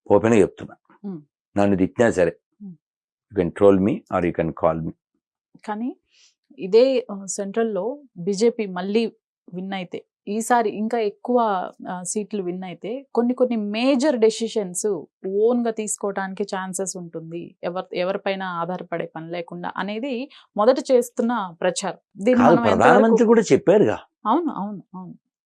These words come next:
Speaker 1: మళ్ళీ వచ్చిన తర్వాత ఇంకా పెద్ద నిర్ణయాలు తీసుకోబడతాయి.
Speaker 2: ఉమ్.
Speaker 1: ఇప్పుడు
Speaker 2: Already
Speaker 1: రామ మందిరం.
Speaker 2: ముస్లిమ్స్‌కి సంబంధించి కూడా ఒకటి అనౌన్స్ చేసినట్లున్నారు
Speaker 1: ఏంటిది?
Speaker 2: కదా గురుగారు?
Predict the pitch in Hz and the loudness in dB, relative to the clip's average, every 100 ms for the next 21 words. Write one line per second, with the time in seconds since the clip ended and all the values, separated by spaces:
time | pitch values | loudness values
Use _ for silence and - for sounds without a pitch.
0 | _ _ _ _ _ _ 95 85 85 95 | _ _ _ _ _ _ -4 -2 2 6
1 | 123 120 - _ _ _ _ _ _ _ | 6 6 2 _ _ _ _ _ _ _
2 | _ _ 98 - - 104 95 92 104 123 | _ _ -8 -2 0 2 2 4 2 2
3 | 220 113 - 196 220 - _ _ _ _ | 0 0 2 2 2 -2 _ _ _ _
4 | _ _ _ _ - 120 110 139 120 123 | _ _ _ _ 2 6 6 6 6 6
5 | 196 - 101 - 104 90 - - - _ | 4 4 4 6 6 4 0 -8 -12 _
6 | _ 185 175 156 _ _ _ _ - _ | _ -14 -14 -16 _ _ _ _ -20 _
7 | _ 156 147 139 135 139 - - _ _ | _ 0 4 6 6 4 2 -4 _ _
8 | _ _ _ _ _ _ _ _ _ _ | _ _ _ _ _ _ _ _ _ _
9 | - - 208 240 254 - 247 - 196 196 | -20 -4 0 6 6 8 6 8 8 8
10 | 214 240 - 294 285 - 262 247 233 233 | 6 -2 0 0 0 -2 -2 -2 -2 -2
11 | 226 226 - 220 214 202 185 180 180 180 | -4 -4 -2 0 -2 -4 -8 -12 -10 -10
12 | 185 208 220 - 185 180 180 170 165 170 | -6 -2 -2 -2 -4 -6 -10 -12 -10 0
13 | 107 110 107 110 160 156 78 | 2 4 2 -2 -8 -14 -12